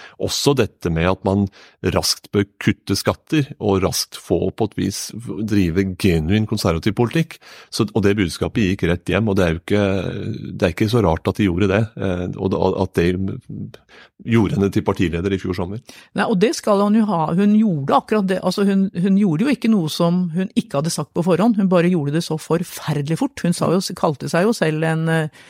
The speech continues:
Speaker 2: en bulldozer, og var ganske stolt av at hun hadde fått, eh, dette, den betegnelsen for en menneskelig håndgranat. Det snudde hun jo til noe positivt og sa at, "Ja,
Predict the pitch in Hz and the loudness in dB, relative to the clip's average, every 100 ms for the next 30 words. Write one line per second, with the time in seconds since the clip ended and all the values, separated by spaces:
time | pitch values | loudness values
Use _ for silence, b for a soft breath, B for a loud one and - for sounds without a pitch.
0 | B 170 156 147 135 151 160 - 226 202 | B 2 2 2 2 2 2 4 4 6
1 | 185 175 180 160 - 302 - - 139 135 | 4 4 2 0 -2 -4 -2 0 0 0
2 | 156 160 175 160 165 - 147 _ 170 165 | 0 2 2 0 -2 -2 -6 _ -2 0
3 | 160 160 160 147 147 156 131 127 147 147 | -2 -4 -4 -4 -4 -2 -2 -4 -6 -4
4 | 151 165 156 131 - 151 170 147 151 151 | -2 -2 -2 -4 -6 -2 0 0 -2 -2
5 | 139 196 262 185 214 233 B B - 226 | 2 2 2 0 2 0 B B 0 0
6 | 165 143 139 139 156 160 143 143 151 151 | 2 -2 -2 -2 -2 -2 -4 -2 0 0
7 | - 165 156 151 - 160 | -2 -2 -2 -2 -2 0